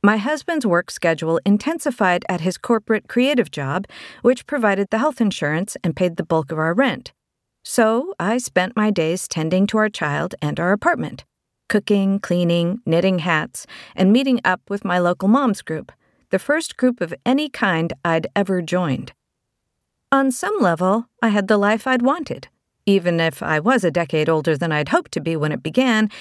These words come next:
and I wasn't living in a craftsman bungalow in a college town, but in my same duct-taped-together fourth-floor walk-up.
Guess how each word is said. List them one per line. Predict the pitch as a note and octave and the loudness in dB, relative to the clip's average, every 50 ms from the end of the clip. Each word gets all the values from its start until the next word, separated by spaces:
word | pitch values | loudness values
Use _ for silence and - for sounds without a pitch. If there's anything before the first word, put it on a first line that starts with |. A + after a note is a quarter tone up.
| - - - | -20 -14 -4
and | - A3 G#3+ | 0 2 4
I | G#3+ G#3 | 4 4
wasn't | G#3 A#3+ B3 A#3+ B3 - | 4 4 4 4 2 0
living | - G#3 F#3+ G3 F3+ | 0 -2 0 0 0
in | F3 E3+ | 0 -2
a | E3+ | -2
craftsman | - - G#3+ G#3 G3 - - - F3+ E3 D#3 | -2 0 0 0 0 0 -2 -2 -2 0 0
bungalow | C#3 G3 G3+ A3 A3 G3+ F#3 D#3+ D#3 D3+ | 0 2 2 4 2 2 2 0 0 -2
in | D3+ D3 | -2 -4
a | D#3 | -4
college | - - C4+ D4 C#4 A#3+ - - | 0 2 2 4 4 2 0 -2
town, | - - F3+ E3 D#3 D#3 D#3 D#3 - - - - _ _ _ - | -8 -6 -4 -2 -2 -2 -4 -6 -10 -20 -20 -20 _ _ _ 0
but | C4+ C4 | 2 4
in | C4+ C4 B3+ | 4 6 6
my | B3 B3 A#3+ | 4 4 2
same | A#3 - - G#3 F#3+ F#3+ F#3+ F#3+ G#3 - _ - | 0 -2 -2 -2 0 2 0 0 -2 -2 _ 0
duct-taped-together | G#3 A3 - _ - - G3 G3 - _ - - F#3+ F#3 E3+ D#3+ D#3+ E3 D#3+ | 0 0 0 _ -4 0 0 0 0 _ -4 -2 2 2 2 2 2 0 -2
fourth-floor | C#3 - - A3+ A3 - - - E3 D#3+ D#3 D3+ | -2 0 0 0 0 0 -4 -4 -2 -2 -2 -2
walk-up. | D3+ F3 G#3 G3+ - - - - - _ | 0 2 2 2 2 -2 -8 -8 -10 _